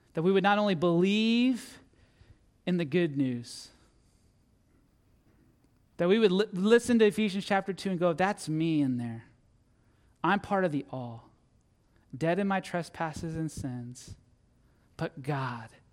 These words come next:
provided this gift of salvation."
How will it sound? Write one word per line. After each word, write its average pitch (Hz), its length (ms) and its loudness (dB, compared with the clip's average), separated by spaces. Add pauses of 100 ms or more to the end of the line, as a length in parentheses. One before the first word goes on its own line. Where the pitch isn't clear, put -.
(960)
provided 143 520 -4 (200)
this 135 180 -8
gift 143 240 -8
of 139 80 -8
salvation." 131 680 -8